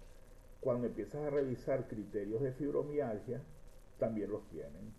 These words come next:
También una gran asociación con algunas enfermedades inflamatorias intestinales, como, este, la colitis ulcerativa y, y otros problemas, este, a-, en ese aspecto, que, eh,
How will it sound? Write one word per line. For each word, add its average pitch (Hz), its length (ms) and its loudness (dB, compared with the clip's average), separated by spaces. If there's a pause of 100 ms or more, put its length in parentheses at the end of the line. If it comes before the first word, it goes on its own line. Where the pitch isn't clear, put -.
(1160)
También 113 280 4
una 127 220 2
gran 127 260 0
asociación 123 600 -2
con 120 140 -4
algunas 110 260 -2
enfermedades 113 500 -4
inflamatorias 113 680 -2
intestinales, 117 1000 0
como, 90 460 -2
este, - 260 -4
la 92 120 -2
colitis 92 340 -6
ulcerativa 113 1000 -2 (560)
y, 95 460 -4 (480)
y 110 60 0
otros - 260 -4
problemas, 107 540 2
este, 95 800 0
a-, 98 80 0
en 98 280 -4
ese 92 200 -4
aspecto, 135 560 0 (680)
que, 131 480 8
eh, 95 1120 2